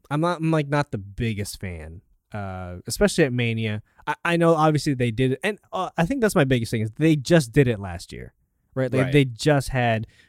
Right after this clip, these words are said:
Speaker 1: Becky, Charlotte, and Ronda in a triple threat. So I kinda just want Charlotte and Rhea to turn the ha-, tear the house down themselves. That's, that, that, that's really all it is. Um, next up, we got, we had, I should say,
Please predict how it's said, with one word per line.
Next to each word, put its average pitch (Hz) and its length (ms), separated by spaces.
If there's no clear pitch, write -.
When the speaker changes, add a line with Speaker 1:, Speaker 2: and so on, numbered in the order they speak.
Speaker 1:
Becky, 135 340
Charlotte, 127 480
and 113 220
Ronda 113 460
in 127 120
a 113 80
triple 107 260
threat. 120 320
So 151 200
I 139 100
kinda 165 240
just 143 180
want 147 220
Charlotte 135 460
and 123 460
Rhea 117 260
to 123 120
turn 131 260
the 123 80
ha-, 120 140
tear 143 340
the 127 80
house 131 240
down 135 180
themselves. 135 540
That's, 302 200
that, 277 180
that, 143 320
that's 214 240
really 98 260
all 95 220
it 95 80
is. 98 180
Um, 139 220
next 151 260
up, 147 140
we 139 120
got, 131 300
we 135 120
had, 139 520
I 69 120
should 104 220
say, 113 380